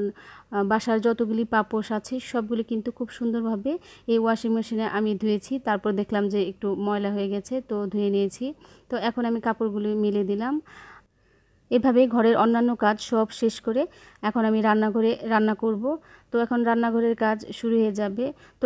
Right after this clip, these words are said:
এর আগে দারাজ থেকে একটা অর্ডার দিয়েছিলাম, তো সিকিউরিটি এভাবে সমস্ত বাজার এভাবে দিয়ে দেয় চেয়ারের মধ্যে লিফট করে, আর আমরা নিয়ে নিই।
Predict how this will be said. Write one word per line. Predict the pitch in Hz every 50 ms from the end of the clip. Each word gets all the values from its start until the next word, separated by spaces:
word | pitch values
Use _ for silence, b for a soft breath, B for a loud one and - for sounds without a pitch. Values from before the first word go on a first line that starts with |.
| - - 269
এর | 269 262
আগে | 262 254 269 254
দারাজ | 220 240 233 233 233 226 -
থেকে | 247 233 - 254 233 226
একটা | 208 - - 226 - -
অর্ডার | 190 208 214 208 220 196
দিয়েছিলাম, | 208 220 214 196 - 233 214 226 240 269 247
তো | - 226 220
সিকিউরিটি | 208 - 233 202 226 226 220 - 226 - -
এভাবে | 202 220 208 196 226
সমস্ত | 220 - 220 214 214 208 - -
বাজার | 202 196 202 202 190 196 208 220 - -
এভাবে | 214 208 208 208 196 202
দিয়ে | 180 196 202 196 196
দেয় | 180 202 208
চেয়ারের | 196 - 214 196 190 196 190
মধ্যে | 190 196 185 180 220
লিফট | 190 196 185 - - 196 -
করে, | - 190 214 254 311 - B B B B B B B B B
আর | - 190 202
আমরা | 208 208 202 202 202
নিয়ে | 202 202 202 202 196
নিই। | 196 202 226 269